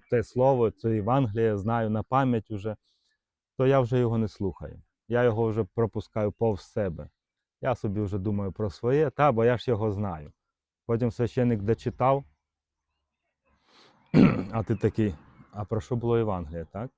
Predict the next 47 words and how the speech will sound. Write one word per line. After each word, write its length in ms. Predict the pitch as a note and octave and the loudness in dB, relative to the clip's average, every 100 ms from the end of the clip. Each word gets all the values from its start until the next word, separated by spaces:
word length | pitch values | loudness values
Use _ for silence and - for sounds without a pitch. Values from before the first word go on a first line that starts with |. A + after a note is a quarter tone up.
| _ _ _ _ _ _ | _ _ _ _ _ _
Звідки 340 | F2+ G#2 - B2 | -6 -6 -2 0
я 80 | A#2+ | 0
про 140 | B2 | -2
це 180 | - A#2+ | -4 -4
знаю? 220 | B2+ B2+ | -2 -2
Ну, 120 | A2+ | -2
бо 120 | A2 | -2
сам 260 | A2 A#2 G#2 | -2 -2 -2
іноді 240 | F#2+ F#2 | -2 -4
так 200 | F2+ G2+ E2+ - | -6 -8 -10 -6
по-, 200 | G#2+ F#2+ | -6 -4
попадаюсь 580 | A2+ G2+ G#2 G#2+ G#2 - | -4 -2 -2 0 0 -2
на 100 | G2+ | -8
таку 260 | G2+ - G#2 | -8 -6 -6
пастку, 480 | A2 G#2+ - _ D3 - _ _ _ _ _ _ _ _ _ | -2 -4 -4 _ -8 -8 _ _ _ _ _ _ _ _ _
коли 200 | - G#2+ | -6 -4
священик 460 | G2 G2+ - G#2+ G2+ | -2 -6 -4 -4 -2
починає 380 | G2+ - A2 G#2 | -4 -4 -4 -4
читати: 360 | - A#2 G#2+ | -4 -4 -2
«А, 120 | G#2 G2+ | -2 -2
я 140 | F#2+ | -4
знаю», 400 | F2 A2+ A#2 A2 - _ _ _ _ _ _ | -4 -2 0 0 -4 _ _ _ _ _ _
і 100 | G#2+ | -8
потім 300 | G2 A2+ A#2 | 0 0 2
в 60 | G2+ | -2
кінці 320 | - G#2 A#2 | -2 -2 -2
тільки 480 | A2 G2 G#2+ G#2 F#2 | -2 -2 0 -2 -4
чуєш 420 | - A2 A2 - | -6 -2 -2 -2
«Амінь», 400 | G#2 G#2+ B2 A#2 G#2+ | -4 0 0 0 -4
і 120 | G2+ | -6
потім 380 | - G#2+ A2 G2 | -2 -2 -2 -2
згадуєш: 380 | G#2 G2 F#2+ | -2 -2 -4
«А 60 | G2 | -6
що 160 | - A2+ | -4 -2
я 100 | A2+ | -2
там 220 | A2 G#2 | -4 -6
знав? 340 | F#2 E2 D#2+ D#2 _ _ _ _ _ _ | -8 -10 -12 -16 _ _ _ _ _ _
Яка 320 | G2 G#2 A2 G#2+ | -6 -4 -4 -4
то 140 | G2+ | -6
проповідь 480 | G#2 G2+ F#2+ F2+ D#2+ | -2 -4 -2 -6 -6
була? 260 | F2 F2+ | -6 -8
Про 180 | E2 G2+ | -8 -10
що 200 | F#2 A2+ | -6 -6
то 140 | G2 F2+ | -6 -8
проповідь 480 | G2+ F2 F2 E2+ | -8 -8 -8 -8
була, 200 | D2+ E2 | -8 -10
так? 220 | D#2+ G#2 | -6 -6